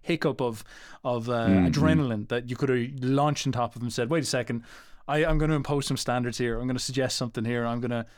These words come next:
Speaker 1: I see something here that I want to comment on, and it's, yeah, I know, I know the vibe. So it's a good call. I think it's a very, very good call.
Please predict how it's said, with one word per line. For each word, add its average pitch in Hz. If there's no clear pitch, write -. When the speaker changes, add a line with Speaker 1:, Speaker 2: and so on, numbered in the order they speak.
Speaker 1:
I 127
see 151
something 131
here 127
that 120
I 117
want 117
to 117
comment 120
on, 113
and 107
it's, -
yeah, 113
I 117
know, 120
I 120
know 123
the 120
vibe. 113
So -
it's 110
a 135
good 151
call. 123
I 120
think 127
it's 117
a 113
very, 123
very 113
good 110
call. 110